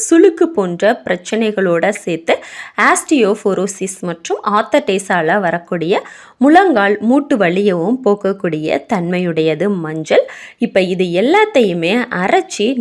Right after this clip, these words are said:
நைஸ் பவுடராக்கி எடுத்துக்கலாம். இதோ நம்மளோட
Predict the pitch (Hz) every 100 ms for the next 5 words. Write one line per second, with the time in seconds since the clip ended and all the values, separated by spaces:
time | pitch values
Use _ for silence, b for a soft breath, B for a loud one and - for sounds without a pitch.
0 | 202 185 302 - - 185 175 196 190 170
1 | - 185 160 - 165 160 180 - B B
2 | B - 214 240 605 - - 185 240 294
3 | 240